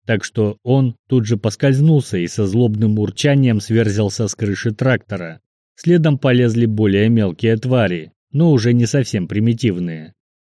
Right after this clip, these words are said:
Те с упрямством пытались прорваться через грязевой вал, что оставался по краям дороги. Десятка три, не меньше. Тут же загрохотали пулемёты на буханках. Их разбавили длинные автоматные очереди из бойниц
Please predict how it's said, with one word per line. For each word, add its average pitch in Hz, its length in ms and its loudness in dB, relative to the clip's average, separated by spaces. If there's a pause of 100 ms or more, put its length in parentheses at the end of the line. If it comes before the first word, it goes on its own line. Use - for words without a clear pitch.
(380)
Те 160 160 2
с - 80 -8
упрямством 123 800 0
пытались 113 500 -2
прорваться 104 640 -2
через 98 280 -2
грязевой 98 560 0
вал, 104 440 -2 (260)
что - 240 -6
оставался 107 600 -2
по 90 120 -6
краям 92 480 -4
дороги. 95 680 -2 (500)
Десятка 120 500 -2
три, 120 260 0
не 101 180 2
меньше. 95 580 -2 (680)
Тут 185 180 2
же 151 100 4
загрохотали 120 720 0
пулемёты 131 640 0
на 92 140 -4
буханках. 92 720 -4 (360)
Их 135 220 0
разбавили 107 600 0
длинные 104 480 0
автоматные 98 540 -4
очереди 101 500 -2
из 101 300 -6
бойниц 110 640 0